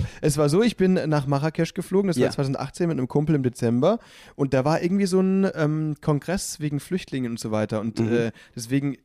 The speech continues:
Speaker 1: ich wusste aber nicht, dass da so viele Spitzenpolitiker in der Stadt waren. Und dann lau-, laufe ich da, nachdem ich vor drei Stunden da in Marrakesch gelandet bin, über diesen Jamal Al-Fna oder sowas, dieser Haupt-, äh, Platz.
Speaker 2: Man kennt's.
Speaker 1: Und wir waren beide auf der Suche, ey, wer kennt's nicht, oder?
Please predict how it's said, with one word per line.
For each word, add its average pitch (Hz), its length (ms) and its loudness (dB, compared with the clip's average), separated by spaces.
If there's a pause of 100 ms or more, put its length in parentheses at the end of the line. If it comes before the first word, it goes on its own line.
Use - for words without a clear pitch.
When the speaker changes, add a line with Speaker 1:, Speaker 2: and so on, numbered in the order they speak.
Speaker 1:
ich - 160 -14
wusste 170 220 -2
aber 127 120 0
nicht, 139 160 -2
dass 139 100 -4
da 123 200 4
so 120 100 -2
viele 143 200 -4
Spitzenpolitiker 151 720 -4
in 127 60 -2
der 123 100 -4
Stadt - 260 -6
waren. 120 120 -2 (300)
Und - 0 -
dann 135 300 2
lau-, 143 300 -4
laufe 143 280 2
ich 202 60 -2
da, 208 360 4
nachdem 156 460 -4
ich - 260 -8
vor 135 140 0
drei 127 220 2
Stunden 180 300 -2
da 160 140 4
in 147 60 0
Marrakesch 147 360 -2
gelandet 135 360 -2
bin, 185 160 -2 (260)
über 147 160 4
diesen 151 160 2 (120)
Jamal 139 520 2
Al-Fna 123 720 0
oder 196 140 2
sowas, 196 200 0
dieser 127 320 -2
Haupt-, 143 360 -4
äh, 131 200 0
Platz. - 460 -4
Speaker 2:
Man 120 120 2
kennt's. 120 160 0
Speaker 1:
Und - 60 2
wir 135 100 2
waren 143 200 2
beide 165 280 2
auf 170 80 -2
der 151 120 0
Suche, 147 240 0
ey, 120 200 2
wer 110 120 2
kennt's - 260 -4
nicht, 117 200 -6
oder? 123 220 0